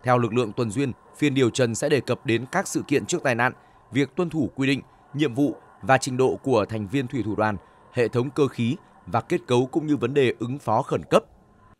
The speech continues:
Sự việc cũng đặt ra câu hỏi về việc chưa có cơ chế quản lý hiệu quả của những chuyến thám hiểm như vậy, cũng như việc hãng Ocean Gate từ chối cho bên thứ ba đánh giá về thiết kế mới lạ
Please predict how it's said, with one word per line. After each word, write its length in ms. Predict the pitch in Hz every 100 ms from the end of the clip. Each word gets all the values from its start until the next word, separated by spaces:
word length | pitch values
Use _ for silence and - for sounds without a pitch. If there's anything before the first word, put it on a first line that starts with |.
| _ _ -
Sự 220 | - 156
việc 240 | 143 139
cũng 220 | 156 165
đặt 160 | 160 -
ra 140 | 135
câu 160 | 127 143
hỏi 200 | 131 110
về 140 | 85
việc 260 | 107 120 113 _ _ _
chưa 160 | -
có 160 | 196 156
cơ 160 | 180 190
chế 200 | 139 143
quản 300 | 151 117 98
lý 140 | 120
hiệu 200 | 165 - -
quả 260 | 139 85 - _
của 200 | - 131
những 180 | 101 139
chuyến 200 | 131 123
thám 160 | 120 120
hiểm 200 | 165 95
như 100 | 110
vậy, 220 | 117 101 - _ _ _
cũng 140 | -
như 100 | 139
việc 220 | 127 117 95
hãng 200 | 127 139
Ocean 380 | 135 120 120 98
Gate 200 | 170 - _ _
từ 180 | 139 131
chối 220 | - 127
cho 100 | 135
bên 160 | 151 147
thứ 160 | 120 135
ba 200 | 143 127 - _ -
đánh 200 | 123 143
giá 200 | 131 143
về 200 | 135 107
thiết 200 | 175 -
kế 120 | 127
mới 200 | 127 120
lạ 240 | 156 -